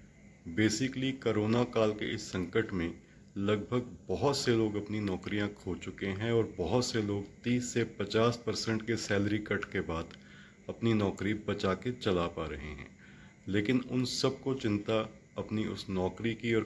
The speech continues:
कोरोना कब ख़त्म होगा, इस चीज़ की नहीं है। एक सौ तीस करोड़ भारतीयों को चिंता है तो ये है कि सुशांत की मौत का राज जल्दी से जल्दी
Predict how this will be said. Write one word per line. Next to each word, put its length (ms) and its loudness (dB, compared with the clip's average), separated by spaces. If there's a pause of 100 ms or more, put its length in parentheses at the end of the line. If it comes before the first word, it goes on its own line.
कोरोना 380 2
कब 280 -4
ख़त्म 240 -6
होगा, 300 -4
इस 240 -6
चीज़ 220 -8
की 140 -4
नहीं 320 -2
है। 140 -12 (460)
एक 160 -2
सौ 140 2 (140)
तीस 200 -2
करोड़ 320 0
भारतीयों 440 0
को 140 -6
चिंता 460 0
है 200 -4 (360)
तो 100 0
ये 260 6
है 180 4
कि 180 -2
सुशांत 580 4
की 160 -2
मौत 260 0
का 160 -4
राज 320 -2 (200)
जल्दी 280 2
से 140 -2
जल्दी 300 -4